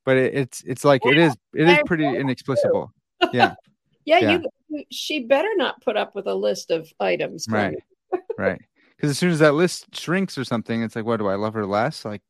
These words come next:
Speaker 1: no, I better not.
Speaker 2: No, actually, subsidiary focal integration helps here.
Speaker 1: Okay.
Speaker 2: Because, yeah, do you, do you know the, um, well,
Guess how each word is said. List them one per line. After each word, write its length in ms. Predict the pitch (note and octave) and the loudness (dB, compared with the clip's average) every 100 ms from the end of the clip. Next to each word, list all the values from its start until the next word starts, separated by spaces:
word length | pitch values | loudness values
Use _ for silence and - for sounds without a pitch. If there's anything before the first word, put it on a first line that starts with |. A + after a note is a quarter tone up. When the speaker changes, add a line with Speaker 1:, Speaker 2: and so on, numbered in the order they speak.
| _ _ _ _ _ | _ _ _ _ _
Speaker 1:
no, 140 | D3 C3+ | -4 -2
I 100 | F#2 | -2
better 260 | C#3 E3+ | 0 0
not. 220 | F#2+ F#2 A#4+ | 0 -4 -2
Speaker 2:
No, 200 | A#4 - A4+ | -2 0 0
actually, 440 | B4+ - F4 D4 - | 0 0 2 2 -2
subsidiary 680 | - G4 - A4+ G#4+ G4 C#4 | -4 -6 2 4 4 4 4
focal 380 | C4+ D#4+ D#4+ D4 | 4 0 0 -2
integration 540 | C4 B3+ B3+ B3+ B3 | 0 2 2 2 -2
helps 260 | E4 F4 - | -4 -6 -4
here. 300 | F#3 - - _ _ | -4 -4 -8 _ _
Speaker 1:
Okay. 220 | - C3+ C3+ | -6 -2 -2
Speaker 2:
Because, 680 | - _ D4+ D4 C#4 - _ _ _ _ _ _ _ _ | -4 _ 2 2 0 -8 _ _ _ _ _ _ _ _
yeah, 220 | - - - A#3+ | -18 -18 -16 -6
do 120 | C4 | 2
you, 180 | C#5+ C5+ A#3+ | 6 6 4
do 100 | D#4+ | -2
you 160 | F4 F4+ | 0 0
know 320 | D#4+ D4+ D4 | 0 0 0
the, 300 | C#4 C4 B3 | -2 -2 -2
um, 460 | A3+ G#3+ G3+ G#3 G#3 _ _ _ _ _ _ _ _ _ _ _ - | -4 -4 -6 -10 -16 _ _ _ _ _ _ _ _ _ _ _ -6
well, 340 | A3 F#3 - | -4 -4 -8